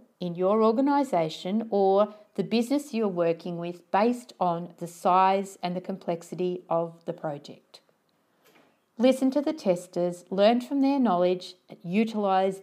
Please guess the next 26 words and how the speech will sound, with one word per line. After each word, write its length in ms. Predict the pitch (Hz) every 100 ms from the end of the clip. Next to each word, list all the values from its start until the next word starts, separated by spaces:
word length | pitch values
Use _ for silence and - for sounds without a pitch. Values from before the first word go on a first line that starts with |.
| -
their 240 | 196 190 190
skills. 680 | - - 156 135 - - _ _ _ _ _ _
They're 220 | 208 277 269
going 500 | 208 233 277 285 269
to 100 | 214
know 240 | 185 160
what's 280 | 156 165 -
required 640 | 160 - 160 139 143 - - _
in 200 | 185 185
order 200 | 180 170
to 180 | 170 170
ensure 600 | 160 160 - 156 147 156 - _
that 220 | - 175 185
this 240 | 190 -
particular 560 | - 190 190 - 170 151
project 680 | 180 175 180 160 - - -
is 220 | 185 170
tested 600 | - 226 226 - 170 165 -
in 160 | 175
the 100 | 175
best 420 | 170 185 175 - -
way. 400 | 160 151 131 - _ _ _ _ _ _ _ _ _ _ _
Make 320 | 196 226 302 311
your 100 | 302
testing 420 | 247 247 185 190
solid 500 | - 165 156 165